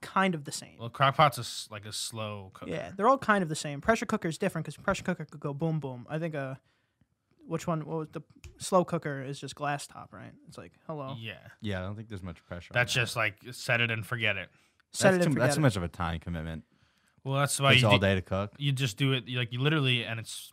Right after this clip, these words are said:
Speaker 2: supposedly pretty safe. You li-, li-, literally just, like, do it in the morning,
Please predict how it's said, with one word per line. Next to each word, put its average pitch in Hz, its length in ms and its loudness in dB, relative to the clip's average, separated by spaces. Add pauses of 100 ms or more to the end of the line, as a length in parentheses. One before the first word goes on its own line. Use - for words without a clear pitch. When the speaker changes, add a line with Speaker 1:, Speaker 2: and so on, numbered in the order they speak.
(140)
Speaker 2:
supposedly 107 320 -6
pretty 104 220 -10
safe. 101 360 -6 (340)
You 127 220 4
li-, 127 220 2
li-, 123 340 0
literally 123 300 0
just, 110 180 -4
like, 104 160 -4
do 117 80 -2
it 117 60 0
in 110 80 -4
the 107 60 -4
morning, 110 520 -4